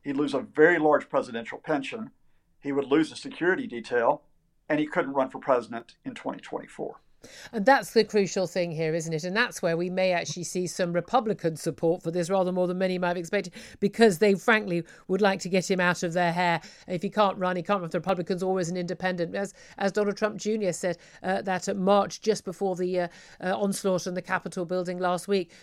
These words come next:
Speaker 2: this is the, this Republican is now Donald Trump's Republican Party now. But there are quite a lot of Republicans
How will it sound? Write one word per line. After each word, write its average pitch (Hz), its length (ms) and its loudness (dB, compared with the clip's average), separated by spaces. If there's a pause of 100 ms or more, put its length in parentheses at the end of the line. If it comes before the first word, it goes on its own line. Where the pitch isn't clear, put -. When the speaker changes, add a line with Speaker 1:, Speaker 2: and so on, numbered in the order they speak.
Speaker 2:
this 208 300 2
is 220 180 0
the, 196 140 2
this 202 240 0
Republican 196 480 -2
is 185 120 -4
now 190 160 -2
Donald 190 400 -2
Trump's 226 320 -6
Republican 147 540 -10
Party 147 300 -10
now. 147 100 -8
But - 220 -6
there 208 100 -4
are 196 60 -6
quite 285 220 0
a - 40 -4
lot 214 120 0
of 170 60 -14
Republicans 180 540 -6